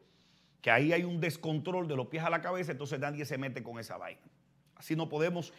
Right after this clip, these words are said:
ni vamos a llegar a ninguna parte. Tampoco se mete la policía ni aparece cuando hay problemas con las carreras, las carreras clandestinas. Que Chu Vázquez, cuando llegó como director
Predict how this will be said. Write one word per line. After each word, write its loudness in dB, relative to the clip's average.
ni 4
vamos 6
a 6
llegar 4
a 2
ninguna 0
parte. -10
Tampoco 10
se 6
mete 4
la 6
policía 4
ni 2
aparece 6
cuando 6
hay 8
problemas 2
con -2
las 2
carreras, -2
las 4
carreras 6
clandestinas. -2
Que 4
Chu 0
Vázquez, 4
cuando -2
llegó 2
como -2
director 0